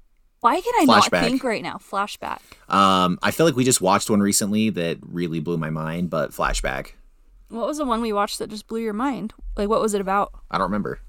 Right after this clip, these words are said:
Speaker 2: You kidding me?
Speaker 1: Older Gods?
Speaker 2: No.
Speaker 1: I would say my favorite, obviously Rent-A-Pal, but we just talked about that. But another one is Don't Tell a Soul.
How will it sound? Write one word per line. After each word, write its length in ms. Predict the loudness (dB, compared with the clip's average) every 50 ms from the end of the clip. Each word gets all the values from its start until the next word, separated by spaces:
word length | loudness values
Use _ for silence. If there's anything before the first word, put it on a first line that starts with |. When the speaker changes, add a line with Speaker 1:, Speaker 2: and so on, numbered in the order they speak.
| -20 -20 -20 -20 -20 -20 -20 _ _ _ _ _ _ _ _ _ _ _ _
Speaker 2:
You 60 | _
kidding 240 | -2 0 0 2 2
me? 200 | 2 2 2 2 -2 _ _ _ _
Speaker 1:
Older 280 | -6 -4 -2 -2 -2 -2
Gods? 520 | -2 0 0 0 0 -2 -6 -10 -10 -10 _ -6
Speaker 2:
No. 440 | -4 -2 -2 0 0 -2 -4 -4 -8 _ _ _ _ _ _ _ _ _ _ _ _ _ _ -2
Speaker 1:
I 160 | -2 0 0
would 200 | 0 0 -2 -2
say 260 | -2 0 0 0 0
my 220 | 0 -2 -4 -4
favorite, 460 | -2 -2 0 0 0 0 0 -2 -2 0 0
obviously 540 | 0 0 0 0 -2 -4 -4 -4 -4 -4 -4
Rent-A-Pal, 500 | -2 -4 -4 -6 -8 -8 -6 -4 -4 -4
but 100 | -4 -6
we 80 | -8 -10
just 200 | -8 -8 -10 -6
talked 280 | -2 -2 -2 -2 -2 -4
about 300 | -4 -2 -2 -2 -2 -2
that. 260 | 0 0 2 0 0 -2 -6
But 140 | -6 -4 -4
another 320 | -4 -4 -4 -2 -2 -2
one 220 | 0 0 0 0
is 180 | 0 0 -2 -2
Don't 240 | -2 -4 -4 -4 -4
Tell 220 | -4 -2 -2 -2
a 40 | -2
Soul. 440 | -2 -4 -4 -2 -2 -2 -4 -4